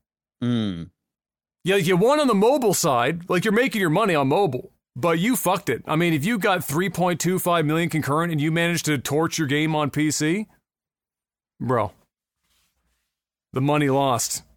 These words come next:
Speaker 2: Epic. 'Cause look at how much money, like, C S G O makes. They already made, what was the number? Forty million dollars in crates on day one.
Speaker 1: Yeah, but that's all. It's just gambling, right? It's just fuck. That, that's
Speaker 2: Yeah,
Speaker 1: what
Speaker 2: everyone's out here just gambling.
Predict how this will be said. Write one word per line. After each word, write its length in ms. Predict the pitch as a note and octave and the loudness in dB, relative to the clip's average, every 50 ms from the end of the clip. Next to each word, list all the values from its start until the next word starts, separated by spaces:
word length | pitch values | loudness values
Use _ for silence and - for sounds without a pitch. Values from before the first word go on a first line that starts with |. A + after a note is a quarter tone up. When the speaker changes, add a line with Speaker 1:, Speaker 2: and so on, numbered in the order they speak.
| _ - - - - - - - _ _ - | _ -20 -20 -20 -20 -20 -20 -20 _ _ -2
Speaker 2:
Epic. 340 | D#3 D#3 D3 - C#3 A#2 - | -2 0 0 0 -2 -2 0
'Cause 180 | - E3 - | -2 -2 0
look 140 | - D#4 C#4+ | 0 0 0
at 60 | D4 G#3+ | 0 0
how 80 | A#3 | 0
much 160 | A3+ G#3+ - | 0 0 0
money, 340 | D#3+ E3 F3+ F#3+ F3+ G3 D3+ | 0 0 0 2 2 2 2
like, 280 | D3+ D3 C3+ C3+ B2 - | 2 2 0 0 -2 -4
C 160 | - D#3+ D#3+ | -2 -2 0
S 100 | D#3+ - | 0 0
G 80 | - D3+ | 0 0
O 100 | D#3 C#3+ | 2 2
makes. 260 | C3 A#2 A2 A2 - | 2 0 -2 -2 -2
They 100 | - F3 | -2 0
already 240 | F#3+ G#3 A3 A#3 A3+ | 2 2 2 2 2
made, 300 | G3+ F3+ F#3+ F#3+ F#3+ F#3 | 2 2 2 2 2 2
what 120 | D#3+ F#3 | 2 0
was 140 | F#3+ F#3 C#3+ | 0 0 0
the 60 | E3 | 0
number? 280 | D#3+ D#3 D#3+ C#3 C3+ B2+ | 0 0 0 0 0 -2
Forty 400 | - - - F#3 G3+ G#3+ A3 G#3 | -2 -2 0 2 2 2 2 2
million 380 | F#3 F3 F3 F3+ F#3 F#3 F3 D3 | 2 2 2 2 2 0 2 2
dollars 400 | D#3 D3+ D3+ D#3 E3 E3 C#3+ C#3 | 2 2 4 2 2 2 2 0
in 100 | C3+ C3 | 0 -2
crates 540 | - - C#3+ D3 C#3+ C#3+ - - - - - - | -2 -2 0 0 0 0 -2 -4 -6 -6 -6 -2
on 180 | C#3 C3+ C3 | -2 0 0
day 160 | A#2 C3+ C3 | 2 2 2
one. 260 | C3+ B2+ A#2+ A#2+ A2 G2+ - - - | 2 2 0 0 -2 -4 -8 -8 -2
Speaker 1:
Yeah, 360 | B2 C3 C3+ C3 B2+ B2 A#2+ | 2 4 4 6 6 6 4
but 180 | A2+ A#2 A2+ G2+ | 4 2 2 2
that's 240 | C3+ B2+ A#2 - | 2 0 2 2
all. 260 | C3 A2+ G2+ G2 F2 A#2+ | 0 0 0 0 -2 -4
It's 200 | B2+ A2 - - | -8 -10 -8 -8
just 220 | A#2+ G#2 - - | -8 -8 -8 -8
gambling, 500 | - F2 E2 E2+ E2 E2+ E2 D#2+ D#2+ E2 | -8 -8 -6 -6 -6 -6 -8 -8 -8 -8
right? 240 | E2+ F2+ F#2+ G2 F2+ | -6 -4 -4 -4 -6
It's 160 | - - - | -8 -14 -14
just 200 | - - - - | -14 -14 -14 -12
fuck. 300 | - F2+ E2 - _ _ | -10 -10 -10 -10 _ _
That, 260 | - G2 F#2 - _ | -6 -6 -6 -8 _
that's 200 | - A2+ G#2 - | -2 -2 0 0
Speaker 2:
Yeah, 80 | G4 G4 | 0 0
Speaker 1:
what 80 | E4 A3 | 0 2
Speaker 2:
everyone's 400 | F#3+ F3 D#3+ D3+ D#3 D3 C#3 D3 | 2 2 2 2 2 2 2 2
out 160 | D3+ D3 C#3+ | 2 2 2
here 140 | C#3+ D3 C#3 | 2 0 0
just 160 | B2+ B2+ - | -2 -4 -4
gambling. 500 | - D3+ C#3+ C#3+ C3+ C3+ C#3 C#3+ C#3+ C3 | -2 -2 0 0 0 0 0 0 0 -2